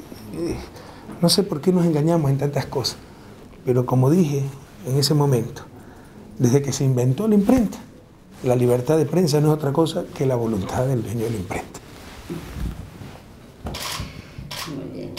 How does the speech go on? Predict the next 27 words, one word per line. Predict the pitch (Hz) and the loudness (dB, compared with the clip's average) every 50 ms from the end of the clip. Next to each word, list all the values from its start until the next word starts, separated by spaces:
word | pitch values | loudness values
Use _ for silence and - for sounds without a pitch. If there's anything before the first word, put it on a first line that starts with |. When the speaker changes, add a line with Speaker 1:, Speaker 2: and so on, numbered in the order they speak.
| - - - - - - - - - - - - - - - - - - - - | -10 -10 -10 -10 -12 -14 -16 -18 -18 -14 -12 -10 -10 -10 -10 -12 -14 -16 -12 -10
Speaker 2:
Ahora | 160 180 180 165 165 | -8 -6 -4 -4 -2
va | 156 160 170 170 156 | -2 -2 -4 -4 -6
a | 147 - | -6 -8
reunirse | 151 - - 151 165 165 - 226 220 - | -8 -8 -6 -6 -6 -6 -6 -8 -10 -10
con | - 165 156 | -8 -8 -10
su, | 156 - 175 175 160 156 151 131 - 131 - - - - - - - - - | -8 -8 -8 -8 -8 -8 -8 -10 -10 -12 -14 -16 -18 -20 -20 -20 -20 -16 -12
con, | 139 135 - - - - | -10 -10 -10 -10 -12 -12
con, | 127 135 - 117 104 95 85 87 - - - | -12 -12 -12 -12 -12 -10 -10 -10 -10 -10 -10
con | 143 - | -10 -10
sus | - - - - - - | -10 -12 -14 -16 -16 -14
ciu-, | - - - - - | -14 -14 -14 -14 -12
con | - 127 - | -12 -10 -10
ciudadanos | 147 147 127 127 127 127 139 147 151 151 160 | -10 -8 -8 -6 -4 -4 -4 -4 -4 -6 -8
aquí. | 135 - - 190 208 - - - | -10 -12 -12 -12 -12 -12 -12 -10
Speaker 1:
Sí. | - - - 190 143 - - - | -8 -2 0 2 0 0 0 -4
Speaker 2:
Eh, | 139 143 135 127 - - - 110 107 104 - - - - - - | -4 -4 -2 -4 -4 -6 -6 -6 -6 -6 -6 -6 -8 -8 -6 -6
ya | - 147 131 131 127 - 139 | -4 -2 -2 -2 -2 -2 -2
los | 127 135 135 135 - | -4 -4 -6 -6 -6
vio | 143 151 147 | -8 -6 -6
en, | 143 127 127 117 110 110 | -4 -4 -6 -6 -6 -6
en | 127 131 | -6 -4
Murcia | 143 143 - - 160 135 | -4 -4 -6 -8 -8 -8
ayer. | 135 135 165 180 202 220 214 - - - | -6 -4 -2 -2 -2 -4 -6 -8 -12 -8
Speaker 1:
Sí. | - 156 135 - - - - - | -2 -2 -2 -2 -2 -6 -14 -12
Speaker 2:
¿Cuál | - - 160 165 160 | -6 -4 -4 -4 -4
fue, | - - - 175 160 160 160 160 156 156 151 151 151 139 | -6 -4 -2 0 2 2 2 2 2 2 2 2 0 0
eh, | 127 135 135 117 - - 101 - 101 | -2 -2 -2 -2 -2 -4 -4 -6 -8